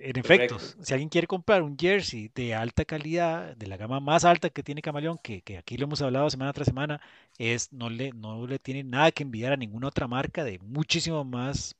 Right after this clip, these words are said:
Speaker 1: precio, eh, internacionales. Eh, mae, esto es una ganga.
Speaker 2: Sí,
Speaker 1: Es-, esto
Speaker 2: sí,
Speaker 1: es una
Speaker 2: sí.
Speaker 1: ganga.
Speaker 2: La verdad que sí. Todo este paquete que acabo de mencionar, eh, tiene un costo de sesenta dólares,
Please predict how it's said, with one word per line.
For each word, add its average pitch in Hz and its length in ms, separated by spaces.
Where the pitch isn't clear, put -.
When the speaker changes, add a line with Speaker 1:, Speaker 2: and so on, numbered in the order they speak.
Speaker 1:
precio, 131 560
eh, 104 80
internacionales. 110 720
Eh, 117 440
mae, 127 160
esto - 160
es 101 60
una 143 140
ganga. 156 280
Speaker 2:
Sí, 131 60
Speaker 1:
Es-, - 420
esto 160 200
Speaker 2:
sí, 143 40
Speaker 1:
es 135 120
una 135 120
Speaker 2:
sí. 143 60
Speaker 1:
ganga. 160 260
Speaker 2:
La 120 120
verdad 123 260
que 160 100
sí. 160 400
Todo 147 180
este 160 220
paquete 180 560
que 160 60
acabo 147 300
de 165 100
mencionar, 170 680
eh, 120 180
tiene 135 300
un 147 80
costo 147 420
de 151 140
sesenta 135 480
dólares, 170 600